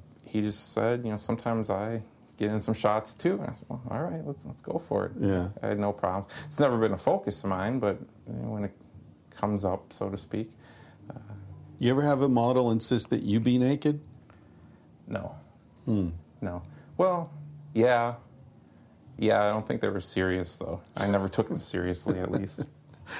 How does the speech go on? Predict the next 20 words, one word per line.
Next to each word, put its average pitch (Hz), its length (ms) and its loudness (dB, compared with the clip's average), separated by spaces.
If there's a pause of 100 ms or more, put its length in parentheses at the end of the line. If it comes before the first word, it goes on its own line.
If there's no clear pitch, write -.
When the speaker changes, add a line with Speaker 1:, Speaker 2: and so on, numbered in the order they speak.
(180)
Speaker 2:
So - 180 2
you 117 160 6
don't 107 180 2
think 110 140 4
it 107 80 4
would, 95 260 4
it 95 100 2
would, 90 360 2
uh, 85 140 6
put - 220 0
them 95 140 2
at 101 140 0
ease 101 420 4
to 107 140 2
have 95 200 2
you 98 140 2
naked 98 340 0
behind 98 320 2
the 90 60 0
camera? 101 460 0